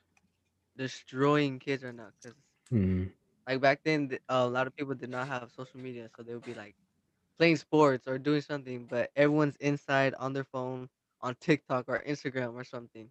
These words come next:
Speaker 2: Mm-hmm.
Speaker 1: That is consuming their time. Like, that time could be used, uh, for doing homework or working out or, like, studying or anything, you know?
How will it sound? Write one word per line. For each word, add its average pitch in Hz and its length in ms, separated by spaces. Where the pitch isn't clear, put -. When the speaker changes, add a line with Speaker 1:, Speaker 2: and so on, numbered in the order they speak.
Speaker 2:
Mm-hmm. 98 220
Speaker 1:
That 143 220
is 139 140
consuming 143 640
their 123 120
time. 123 440
Like, - 160
that 139 260
time 147 260
could 131 160
be 131 100
used, 127 440
uh, 90 160
for 131 80
doing 135 180
homework 139 460
or 117 240
working 135 380
out 127 340
or, 117 340
like, - 140
studying 143 640
or 123 80
anything, 123 480
you 117 100
know? 143 120